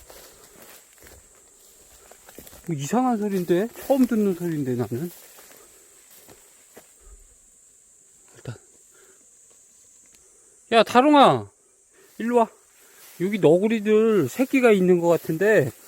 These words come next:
네? 새끼 한 마리 잡았습니다, 우리 다롱이가. 일로 와, 그만해. 저 또 있나 봐. 일로 와. 참, 쟤는 못 말리겠다.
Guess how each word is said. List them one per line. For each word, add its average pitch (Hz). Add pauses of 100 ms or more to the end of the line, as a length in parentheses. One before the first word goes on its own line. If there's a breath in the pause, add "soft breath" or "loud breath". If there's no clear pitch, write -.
(1120 loud breath)
네? 156
새끼 208
한 226
마리 196
잡았습니다, 170
우리 127
다롱이가. 117 (480 loud breath)
일로 240
와, 254
그만해. 262 (920)
저 127
또 254
있나 190
봐. 104
일로 226
와. 277 (2250 soft breath)
참, 151
쟤는 160
못 123
말리겠다. 180